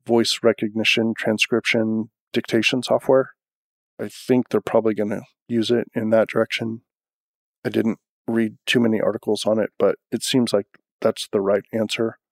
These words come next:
I use a, uh, medical service where you just walk in and you talk with the doctor, and the whole time, like, a microphone and A I is listening,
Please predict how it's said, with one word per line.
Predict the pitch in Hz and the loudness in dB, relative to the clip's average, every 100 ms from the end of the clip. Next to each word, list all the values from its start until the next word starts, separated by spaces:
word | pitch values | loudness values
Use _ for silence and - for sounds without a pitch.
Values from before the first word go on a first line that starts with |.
| _ _ _ _ _ - | _ _ _ _ _ 0
I | |
use | 113 107 117 | 2 2 2
a, | 107 87 95 | 0 2 2
uh, | 98 | 2
medical | 110 113 - | 2 0 0
service | 107 - 113 110 - - - _ _ _ _ - | 0 2 2 2 0 -4 -8 _ _ _ _ 2
where | 117 | 4
you | 113 | 4
just | 113 107 - | 2 0 4
walk | 113 - | 4 4
in | 113 110 104 | 0 0 -2
and | 110 110 - - | -4 -6 -6 -6
you | 117 | -2
talk | - 117 - | 2 2 2
with | 117 | -4
the | 110 | -2
doctor, | 104 98 - 135 | 0 0 2 2
and | 127 | 2
the | 113 | 0
whole | - 110 | 0 0
time, | - - 120 113 104 104 _ _ _ _ _ _ _ | 0 2 4 4 0 -6 _ _ _ _ _ _ _
like, | 117 104 98 - - - _ _ _ _ _ _ _ | -2 0 0 -2 -14 -18 _ _ _ _ _ _ _
a | 117 | 2
microphone | 113 117 113 - 110 107 104 - | 4 4 2 2 2 2 -4 -2
and | 110 107 | -2 0
A | - 113 | -2 0
I | 104 107 | 2 2
is | 104 - | 0 -4
listening, | 113 - 110 104 104 | -4 -4 -4 -6 -8